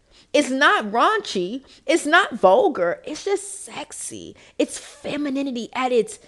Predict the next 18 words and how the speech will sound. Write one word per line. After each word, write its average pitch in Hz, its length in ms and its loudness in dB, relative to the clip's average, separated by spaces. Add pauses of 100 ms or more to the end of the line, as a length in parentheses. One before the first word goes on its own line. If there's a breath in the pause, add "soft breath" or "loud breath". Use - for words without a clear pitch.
(640 soft breath)
at - 160 -4
its - 380 -4 (180)
purest 302 600 0
sensual 220 480 -6
peak. - 720 0 (280)
You 294 140 -2
understand? 381 480 0
And 247 180 -4
I'm 247 180 -2
here 240 440 -4
for 208 360 -8
it. 170 380 -10 (500 soft breath)
I'm - 160 -14
here - 240 -12
for - 220 -16
all - 280 -14
of - 200 -20
it. - 340 -20